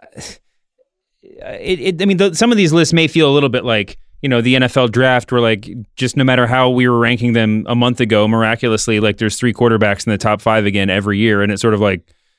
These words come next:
you know, it's just sort of this, this magical, this, this magical, uh,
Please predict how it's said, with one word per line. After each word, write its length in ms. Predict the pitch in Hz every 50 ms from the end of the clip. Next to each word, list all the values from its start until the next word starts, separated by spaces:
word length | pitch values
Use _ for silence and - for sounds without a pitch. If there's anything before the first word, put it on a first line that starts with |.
| - - -
you 80 | 123 104
know, 180 | 95 90 92
it's 220 | 101 113 - - -
just 200 | 120 127 127 127
sort 120 | - 151 135
of 60 | 120
this, 160 | 123 - - - - _ _ _
this 200 | - 147 131 120
magical, 640 | 143 139 135 131 143 135 151 139 - 143 131 127 127
this, 180 | 135 143 131 139
this 240 | 139 139 135 120
magical, 680 | 135 135 131 131 127 131 127 135 131 127 123 123 123 92 90 - - 76 69
uh, 120 | 71 90